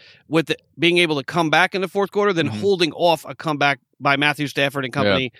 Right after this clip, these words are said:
Speaker 1: and Sean McVay, because if they're down in the fourth quarter, I have a lot more confidence in Matthew Stafford to be able to bring that team
Speaker 2: <clears throat>
Speaker 1: back in to the game and get a lead than I do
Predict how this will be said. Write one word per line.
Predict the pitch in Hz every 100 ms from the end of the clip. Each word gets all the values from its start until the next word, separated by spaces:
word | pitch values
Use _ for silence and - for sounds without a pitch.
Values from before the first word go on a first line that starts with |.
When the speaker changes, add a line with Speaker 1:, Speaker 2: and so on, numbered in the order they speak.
| - _
Speaker 1:
and | 143 151
Sean | 160 143
McVay, | 135 139
because | 120 127
if | 131
they're | 185 156
down | 113 151 175 180
in | 190
the |
fourth | 185 196 -
quarter, | 208 220 - _ _ -
I | 156
have | 151
a |
lot | 165 165
more | 175 156
confidence | - 160 143 151 135 -
in | 143 135 131 - _
Matthew | 143 151 151
Stafford | 139 151 139 143
to |
be | 143
able | 131
to | 117
bring | 151
that | 151 139
team | 147 143
Speaker 2:
<clears throat> |
Speaker 1:
back | 135 143 156
in | 156 160 - _ _ _
to | 165
the | 147
game | 160 165
and | 147
get | 147
a | 131
lead | 160 202
than | 165 151
I | 143
do | 160 160